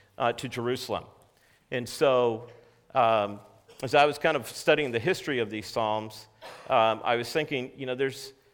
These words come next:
there's something that's going on here through them. And so I didn't just take a look at Psalm one twenty-seven by itself. I needed to take a look at all the Psalms of Ascent to begin to understand what was happening. Um,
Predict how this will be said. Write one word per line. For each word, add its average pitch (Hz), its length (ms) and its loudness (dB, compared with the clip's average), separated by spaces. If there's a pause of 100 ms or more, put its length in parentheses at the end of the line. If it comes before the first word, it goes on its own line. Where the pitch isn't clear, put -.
(140)
there's 143 160 -2
something 190 400 2
that's 143 180 0
going 131 340 2
on 120 240 0
here 92 360 -8 (340)
through 95 200 -6
them. 85 200 -12
And 98 160 -16
so 123 180 0
I 135 120 6
didn't 165 200 -4
just - 320 -6 (400)
take 156 200 0
a 139 40 2
look 135 220 0
at - 120 -2
Psalm 120 360 0
one 117 200 -4
twenty-seven 113 840 -4
by 98 160 -2
itself. 95 640 -2 (360)
I 117 100 -6
needed 120 260 -8
to 101 60 -16
take 120 260 -8
a 107 40 -8
look 107 320 -4
at 104 100 -4
all 113 340 2
the 107 100 -8
Psalms 104 480 -6
of 92 120 -12
Ascent 95 460 -10 (500)
to 120 80 -14
begin 113 360 -6
to 107 160 -10
understand 104 640 -10
what 90 160 -16
was 95 140 -14
happening. 95 540 -12 (1400)
Um, 101 380 2